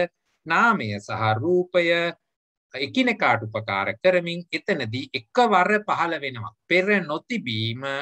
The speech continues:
එකවර පහළ වෙනවා. එතන පහළ වෙන රූප කලාප තුන මොනවද? වස්තු රූපය. අන්න වස්තු රූප කලාපය කියලා කිව්වේ හදේ වස්තු, හදේ දසක කලාපය කියලා අපි කියනවා. අන්න හදේ වස්තුව පහළ වුණා. ඊළඟට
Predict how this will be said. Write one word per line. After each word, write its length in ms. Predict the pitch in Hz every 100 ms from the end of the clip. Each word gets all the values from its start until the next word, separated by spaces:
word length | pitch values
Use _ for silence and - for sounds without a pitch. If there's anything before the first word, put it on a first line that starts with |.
| 147
එකවර 520 | 151 - 196 175 170
පහළ 300 | 196 135 151
වෙනවා. 360 | 120 98 - _ _ _ _ _ _ _ _ _ _ _
එතන 220 | - 214
පහළ 300 | 202 151 165
වෙන 180 | 156 135 110 110 -
රූප 240 | 135 151
කලාප 340 | 151 151 151 151
තුන 200 | 156 160
මොනවද? 360 | 180 233 302 302 _ _ _ _ _ _ -
වස්තු 280 | 190 - 262
රූපය. 340 | 208 - 107 90 -
අන්න 220 | 143 147 113 92
වස්තු 360 | 117 180 -
රූප 180 | 233 214
කලාපය 500 | - 120 113 107 104
කියලා 300 | 101 110 104
කිව්වේ 400 | - 180 165 170
හදේ 300 | 139 165 165
වස්තු, 360 | 160 127 _ 151
හදේ 340 | 117 143 175 175
දසක 320 | 139 175 202
කලාපය 480 | 165 123 113 110 107
කියලා 220 | 107 98
අපි 120 | -
කියනවා. 440 | 113 175 160 147 143 -
අන්න 200 | 135 151
හදේ 280 | 143 123 131
වස්තුව 340 | 117 110 143
පහළ 260 | - 117 104
වුණා. 240 | 92 87 _ _ _ _ -
ඊළඟට 340 | 175 190 202